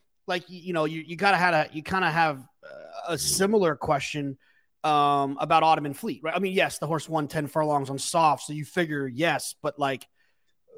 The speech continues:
but it's a different game here. Maybe it was the soft ground that actually is why it moved that horse up.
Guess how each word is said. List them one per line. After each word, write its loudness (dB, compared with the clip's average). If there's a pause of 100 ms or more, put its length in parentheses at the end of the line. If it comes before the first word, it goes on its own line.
(260)
but -6
it's -8
a -4
different 4
game 4
here. -2
Maybe 2
it 4
was 0
the -4
soft 2
ground 6
that 0
actually 2
is -6
why 2
it -8
moved 2
that 2
horse -2
up. 0